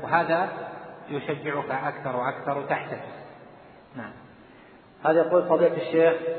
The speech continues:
Speaker 2: طلبت العلم عدة سنوات ومع ذلك لا تثبت لدي المعلومات ولا أشعر بالفائدة، فبماذا تنصحونني؟ وجزاكم الله خيرا.
Speaker 1: أولًا، لا تقل:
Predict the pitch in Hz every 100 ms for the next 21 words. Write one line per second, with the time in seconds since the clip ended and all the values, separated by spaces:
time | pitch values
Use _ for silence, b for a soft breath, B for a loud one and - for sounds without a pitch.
0 | - - 165 185 - 165 139 170 147 147
1 | 165 156 - 156 151 135 - - - 156
2 | 170 156 160 175 165 160 160 175 160 156
3 | 160 147 151 165 160 151 143 156 151 165
4 | 175 - 156 160 165 175 160 160 156 160
5 | 160 160 160 165 165 - 156 156 156 170
6 | 160 156 147 151 160 160 160 151 143 151
7 | 160 151 151 151 - 123 - - - -
8 | - - - - - - - - - -
9 | - - - - - _ - - - 165
10 | 175 165 160 190 175 156 160 180